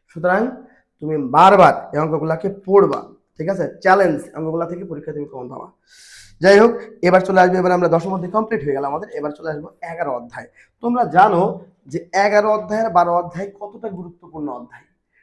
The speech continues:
প্রত্যেক বছর এগারো অধ্যায়, বারো অধ্যায় থেকে প্রশ্ন কমন আসে। তো এই বছরে যে প্রশ্নগুলো আমি দেব এগারো, বারো অধ্যায় থেকে, বারবার বলছি, এই এগারো বারো অধ্যায়ের অঙ্ক কেউ যেন স্কিপ করো না। হ্যাঁ, আমি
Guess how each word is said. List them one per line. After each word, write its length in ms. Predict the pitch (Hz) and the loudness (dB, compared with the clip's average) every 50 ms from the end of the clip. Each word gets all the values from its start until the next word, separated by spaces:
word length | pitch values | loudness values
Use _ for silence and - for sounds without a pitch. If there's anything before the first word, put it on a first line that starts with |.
| _ _ _ | _ _ _
প্রত্যেক 400 | - 220 196 - - - 254 233 202 185 165 190 | -8 -8 -8 -8 -8 -8 -6 -6 -6 -6 -2 -2
বছর 240 | 196 196 196 202 214 202 196 | -2 -2 -2 -4 -4 -4 -2
এগারো 180 | 185 185 185 185 180 | -2 -2 -2 -2 -2
অধ্যায়, 220 | 175 165 190 190 185 | -4 -6 -8 -8 -6
বারো 100 | 180 175 175 175 | -6 -4 -4 -6
অধ্যায় 200 | 170 170 175 175 190 | -6 -8 -10 -12 -12
থেকে 120 | 190 202 196 - | -14 -16 -18 -20
প্রশ্ন 180 | 180 - _ - - | -20 -20 _ -20 -20
কমন 180 | - 113 113 _ _ _ | -20 -20 -20 _ _ _
আসে। 160 | _ _ _ _ _ _ _ _ _ _ _ _ _ - | _ _ _ _ _ _ _ _ _ _ _ _ _ -20
তো 40 | - - _ 202 214 | -20 -2 _ 4 4
এই 100 | 240 254 214 233 | 4 4 4 4
বছরে 360 | 240 233 240 240 233 180 170 196 - - - - - _ _ _ _ _ _ _ 143 135 131 | 2 2 2 2 2 2 2 2 0 -2 -6 -14 -18 _ _ _ _ _ _ _ -16 -8 -4
যে 100 | 185 208 202 - | -4 -4 -2 -2
প্রশ্নগুলো 440 | 220 190 - - 220 208 196 208 202 196 | -4 -4 -4 -6 -6 -6 -4 -4 -4 -2
আমি 100 | 202 202 170 143 | -4 -6 -6 -8
দেব 140 | 160 147 135 160 175 - - 160 | -8 -6 -6 -8 -8 -8 -10 -8
এগারো, 180 | 147 151 143 147 143 | -8 -8 -6 -6 -6
বারো 120 | 139 139 135 | -6 -6 -6
অধ্যায় 220 | 135 135 139 147 143 - | -8 -10 -12 -14 -14 -16
থেকে, 180 | 127 - 160 214 - - _ _ _ _ _ _ _ _ _ _ _ _ _ _ _ _ _ _ _ _ _ _ _ 143 147 | -14 -10 -8 -8 -8 -10 _ _ _ _ _ _ _ _ _ _ _ _ _ _ _ _ _ _ _ _ _ _ _ 2 4
বারবার 260 | 160 160 156 160 156 139 139 | 4 6 6 4 2 0 -2
বলছি, 200 | 139 131 - 214 240 - - - - - - - - _ _ 185 190 | -4 -6 -6 -8 -8 -8 -12 -16 -20 -20 -20 -20 -20 _ _ -4 -2
এই 80 | 226 240 - - - 175 185 | -2 -2 -2 -4 -4 -4 -2
এগারো 220 | 196 185 208 208 208 185 | 0 0 0 0 4 4
বারো 140 | 190 190 190 190 190 | 4 4 4 2 0
অধ্যায়ের 300 | 190 180 185 202 226 233 - - 185 | 0 -2 -4 -6 -6 -6 -4 -4 -4
অঙ্ক 200 | 185 196 202 190 - 254 - - _ - | -4 -6 -8 -12 -12 -14 -14 -16 _ -4
কেউ 140 | 247 254 254 233 | -2 0 0 2
যেন 120 | 247 247 240 220 - - | 2 0 0 0 -4 -8
স্কিপ 200 | - - 254 - - - | -8 -8 -8 -8 -8 -8
করো 140 | 165 147 127 - | -10 -8 -10 -12
না। 60 | - - _ _ _ _ _ _ _ _ _ _ _ _ _ _ _ _ _ | -16 -20 _ _ _ _ _ _ _ _ _ _ _ _ _ _ _ _ _
হ্যাঁ, 140 | - 190 180 180 | -10 -8 -6 -6
আমি 100 | 196 | -6